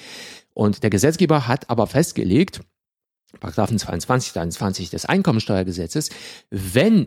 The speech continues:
ich eine werthaltige Sache habe, einen werthaltigen Gegenstand, diesen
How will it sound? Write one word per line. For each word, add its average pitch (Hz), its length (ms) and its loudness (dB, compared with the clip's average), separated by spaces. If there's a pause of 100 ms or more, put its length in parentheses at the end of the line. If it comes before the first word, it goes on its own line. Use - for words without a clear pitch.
(140)
ich - 600 -14
eine 92 300 -4
werthaltige 117 720 -2
Sache 95 520 -4 (220)
habe, 101 320 2
einen 82 160 -4
werthaltigen 98 440 0
Gegenstand, 98 600 2
diesen 127 640 0